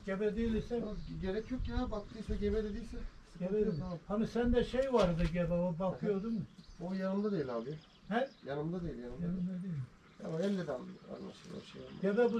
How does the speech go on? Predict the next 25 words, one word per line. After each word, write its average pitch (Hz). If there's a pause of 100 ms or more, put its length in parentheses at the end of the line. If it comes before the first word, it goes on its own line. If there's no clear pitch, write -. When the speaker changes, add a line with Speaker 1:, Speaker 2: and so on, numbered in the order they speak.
Speaker 1:
dö-, 233
üç 220
dört 233
aylık 185
gebe 185 (100)
dedi 160 (140)
bunu. 147 (2500)
Speaker 2:
Hop, -
hop, 151 (180)
hop. 185 (520)
Sütünü 175
sağlıyor 220
musun 220
sen 214
bunların? 240 (280)
Speaker 1:
He? 285 (220)
Speaker 2:
Sütü 151
sağlıyor 175
mu? 190 (1200)
Speaker 1:
Bu, 214
bunu 233
sağmıyoruz. 202
Buzağı 202
var, 180
emziriyoruz. 180